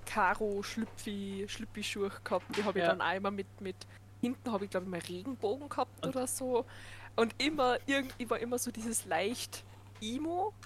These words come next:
Speaker 1: aber
Speaker 2: Ja.
Speaker 1: nicht komplett Emo, aber immer so, <laughs> ich hab mich halt immer so
Speaker 2: Und weißt du,
Speaker 1: durchgewunden.
Speaker 2: was ich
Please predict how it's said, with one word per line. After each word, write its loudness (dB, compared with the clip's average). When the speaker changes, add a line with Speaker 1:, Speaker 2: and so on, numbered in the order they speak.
Speaker 1:
aber 4
Speaker 2:
Ja. 6
Speaker 1:
nicht 2
komplett 2
Emo, -2
aber 6
immer 6
so, 4
<laughs> -6
ich 0
hab -2
mich 0
halt 6
immer 2
so -2
Speaker 2:
Und 8
weißt 6
du, 4
Speaker 1:
durchgewunden. 6
Speaker 2:
was 4
ich 4